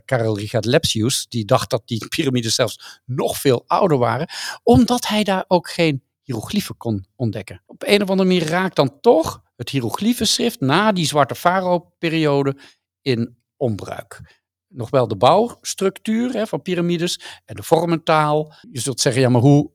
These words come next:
hoe weet je die namen dan? Nou ja, dat men nog wel, eh, de standaard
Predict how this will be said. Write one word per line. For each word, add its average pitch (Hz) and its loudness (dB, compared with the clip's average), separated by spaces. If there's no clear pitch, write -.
hoe 139 -2
weet 143 4
je 127 -4
die 110 -2
namen 151 4
dan? 156 6
Nou 127 4
ja, 113 0
dat 120 2
men 123 2
nog 113 -2
wel, 151 6
eh, 120 0
de 104 -4
standaard 156 2